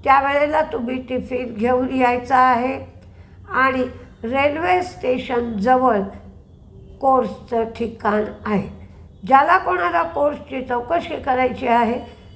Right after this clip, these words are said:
त्यांच्यासाठी मोबाईल नंबर नाईन सिक्स नाईन नाईन सिक्स वन फाय फाय झिरो सेवन, नाईन सिक्स नाईन नाईन सिक्स वन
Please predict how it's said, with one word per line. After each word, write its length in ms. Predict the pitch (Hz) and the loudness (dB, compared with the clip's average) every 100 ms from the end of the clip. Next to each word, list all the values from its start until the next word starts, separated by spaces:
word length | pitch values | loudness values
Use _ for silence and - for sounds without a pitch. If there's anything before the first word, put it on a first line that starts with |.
| - | 0
त्यांच्यासाठी 760 | 285 277 - 311 311 269 254 247 | 2 2 0 -2 0 -4 -2 -4
मोबाईल 600 | 220 247 254 302 349 320 | 0 2 4 2 2 0
नंबर 320 | - 208 226 220 - - - | -2 0 0 -2 -10 -18 -10
नाईन 400 | 233 294 370 359 381 | 0 4 4 0 -6
सिक्स 440 | - 330 320 - | -6 -6 -6 -12
नाईन 500 | 262 262 262 254 233 226 | -6 0 2 2 -2 0
नाईन 300 | 226 226 220 - - - - - | 0 0 -4 -12 -20 -20 -10 0
सिक्स 360 | 302 - - | 0 0 -8
वन 320 | 320 330 320 294 - - - - | 2 2 2 -4 -10 -20 -20 0
फाय 260 | 302 359 370 - | 4 4 2 -2
फाय 280 | 175 175 214 214 - - - 175 | 0 0 -2 -8 -20 -20 -12 -6
झिरो 400 | 233 240 247 240 - - - | -4 0 0 -2 -6 -12 -8
सेवन, 280 | 233 196 - - - - - - - | -2 -2 -4 -12 -18 -20 -20 -20 -4
नाईन 400 | 240 294 370 349 | 2 4 4 0
सिक्स 440 | - 349 349 - - | -4 -4 -4 -10 -4
नाईन 420 | 277 254 240 240 | 0 0 -2 -2
नाईन 340 | 233 214 208 196 - - - | 0 0 -2 -4 -12 -18 -4
सिक्स 340 | 254 381 - 302 | 0 0 -4 0
वन 260 | 262 233 | 2 2